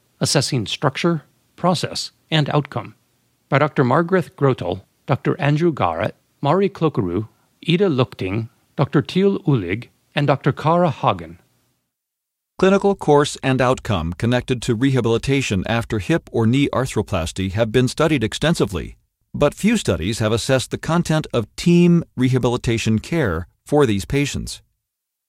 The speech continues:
Speaker 2: The purpose of this multi-center longitudinal observational study was to provide a thorough description of the structure, process,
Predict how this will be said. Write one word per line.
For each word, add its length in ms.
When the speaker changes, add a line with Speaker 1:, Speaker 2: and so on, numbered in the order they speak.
Speaker 2:
The 60
purpose 420
of 140
this 200
multi-center 640
longitudinal 840
observational 640
study 460
was 340
to 180
provide 500
a 60
thorough 480
description 720
of 140
the 80
structure, 680
process, 540